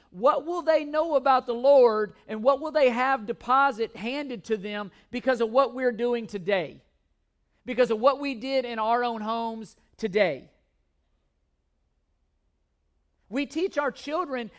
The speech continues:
not only for their sakes, but for their kids' sakes and their grandkids' ca-, sakes and their great-grandkids' sakes and so on. E-, even in this psalm alone,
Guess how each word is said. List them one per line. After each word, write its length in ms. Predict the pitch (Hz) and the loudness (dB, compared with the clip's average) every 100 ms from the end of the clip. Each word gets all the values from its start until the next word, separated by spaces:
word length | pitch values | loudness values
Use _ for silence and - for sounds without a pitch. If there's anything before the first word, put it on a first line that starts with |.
| - | -6
not 280 | 233 277 294 | -2 0 0
only 260 | 320 311 | -4 -6
for 180 | - 247 | 0 0
their 240 | 233 294 | 2 2
sakes, 640 | 302 - 247 233 190 - _ _ _ _ | 0 -2 0 0 -2 -20 _ _ _ _
but 180 | 226 254 | 0 2
for 120 | 247 | 2
their 240 | 233 262 294 | 6 6 4
kids' 440 | - 285 277 196 | -2 0 0 0
sakes 440 | - 294 311 202 | -2 0 -2 -4
and 140 | 240 220 | -6 2
their 220 | 254 285 | 2 2
grandkids' 720 | 233 277 277 247 269 262 - | 0 -4 -6 -8 -8 -8 -8
ca-, 340 | 254 277 320 202 | -2 0 0 -8
sakes 420 | - 277 294 - | -2 0 0 -6
and 140 | 240 | 0
their 120 | 254 | 2
great-grandkids' 840 | 233 262 330 208 226 202 175 208 - | 4 4 4 0 -2 -4 -4 -4 -2
sakes 260 | 233 226 | -6 -6
and 160 | - 226 | -8 -12
so 300 | - 277 294 | -6 -4 -2
on. 420 | 294 392 151 127 131 _ _ _ _ _ _ _ _ _ _ _ _ | -4 -4 -10 -16 _ _ _ _ _ _ _ _ _ _ _ _ _
E-, 80 | 262 | -8
even 360 | 285 285 311 349 | -6 -6 -8 -8
in 120 | 311 | -8
this 180 | 311 262 | -10 -12
psalm 400 | - 294 302 294 | -10 -6 -6 -4
alone, 540 | 254 269 311 294 226 | -4 -4 -2 -4 -8